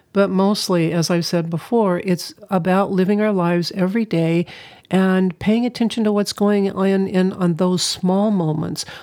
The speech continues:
looking at what's, what's going on. If something's not going well for you, you might want to just stop and think, "Okay,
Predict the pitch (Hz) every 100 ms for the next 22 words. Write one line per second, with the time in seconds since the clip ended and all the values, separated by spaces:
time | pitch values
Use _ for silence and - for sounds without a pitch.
0 | - 190 - 233 240 - 190 - 202 202
1 | - 190 190 185 196 220 165 156 156 -
2 | - - 202 285 302 294 - 220 202 202
3 | 196 190 180 190 240 - 180 175 175 180
4 | 185 208 254 190 180 175 160 - 175 180
5 | 180 165 180 175 - 220 - 175 175